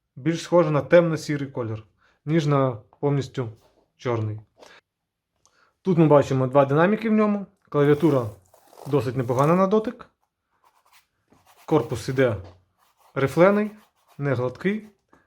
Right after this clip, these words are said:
матовий. Тачпад та це датчик для сканування відбитків пальців.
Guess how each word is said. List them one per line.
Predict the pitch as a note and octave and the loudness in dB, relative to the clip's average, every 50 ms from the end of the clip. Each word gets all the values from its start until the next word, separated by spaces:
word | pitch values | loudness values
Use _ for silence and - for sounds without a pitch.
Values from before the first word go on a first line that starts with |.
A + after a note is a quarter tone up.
| _ _ _ - | _ _ _ -4
матовий. | C#3 C#3 C3 B2 B2 A2 G#2 G#2+ G#2+ G#2+ - _ _ _ _ _ _ _ _ _ _ _ _ _ _ _ | -2 0 0 0 -2 -4 -4 -6 -8 -12 -16 _ _ _ _ _ _ _ _ _ _ _ _ _ _ _
Тачпад | - C3 A#2 - - - G#3 A#3+ A#3+ - - _ _ _ _ | -4 -4 -4 -2 0 2 2 2 0 -4 -12 _ _ _ _
та | - D3+ C#3 C3 B2 A#2 A2 A2 - _ _ _ _ _ _ | -4 -2 0 0 0 -2 -6 -10 -16 _ _ _ _ _ _
це | _ - D3 C3 C3+ D#3+ - _ - | _ -2 -2 -2 -2 -6 -12 _ -6
датчик | C#3+ C3 C#3 C3+ - - B2+ A#2+ - - _ _ _ - | 0 2 2 2 2 -2 -10 -10 -12 -20 _ _ _ -12
для | C#3 B2+ B2+ | -8 -8 -8
сканування | B2+ - C#3+ C#3 C3+ B2+ B2+ B2 B2 | -4 -4 -2 -2 0 0 -2 -2 -4
відбитків | B2 B2+ A#2+ B2+ C3 - - C#3+ - | -6 -8 -8 -10 -12 -10 -12 -6 -2
пальців. | - G#3+ G#3 G#3+ - G#3+ - | 0 -2 0 -2 -6 -10 -12